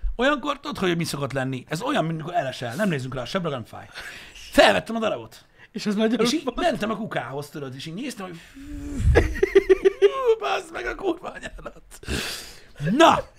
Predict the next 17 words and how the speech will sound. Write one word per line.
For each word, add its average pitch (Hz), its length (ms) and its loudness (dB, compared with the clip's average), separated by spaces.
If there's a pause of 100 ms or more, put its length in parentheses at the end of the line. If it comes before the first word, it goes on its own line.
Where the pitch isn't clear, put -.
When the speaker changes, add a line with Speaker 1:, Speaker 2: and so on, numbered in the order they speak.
(380)
Speaker 1:
Megnéztem, 214 680 6
hogy 208 120 -2
hogy 208 160 -2
néz 175 180 -8
ki - 100 -8
az 147 80 -6
ajtó. 123 300 -6 (680)
Speaker 2:
Na! 240 420 8 (880)
Speaker 1:
Hát, - 220 2
ahol 214 180 2
a 180 40 4
vonal 302 220 -4
Speaker 2:
De 185 120 0
Speaker 1:
volt - 20 2
Speaker 2:
lefotóztad? 202 800 2
Speaker 1:
Nem. 180 260 -2 (1080)
Nem. - 260 2